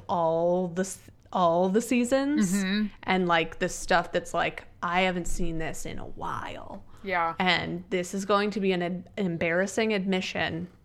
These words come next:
Speaker 2: <laughs>
Speaker 1: or at least my family has just made me believe this,
Speaker 2: <laughs>
Speaker 1: uh, <laughs> because they give me so much crap for it all the time. I'm obsessed with Charmed. It originally was on the C W.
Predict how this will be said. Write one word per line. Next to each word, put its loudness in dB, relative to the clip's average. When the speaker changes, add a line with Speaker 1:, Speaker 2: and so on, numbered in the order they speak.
Speaker 2:
<laughs> -4
Speaker 1:
or 6
at 4
least 0
my 2
family -2
has -6
just -10
made -4
me -6
believe -4
this, -6
Speaker 2:
<laughs> -12
Speaker 1:
uh, 0
<laughs> -2
because -6
they 0
give -4
me -6
so 4
much 0
crap 2
for 0
it 2
all 2
the -2
time. -4
I'm 4
obsessed 0
with -4
Charmed. -4
It 2
originally 2
was 2
on 4
the 2
C 4
W. 4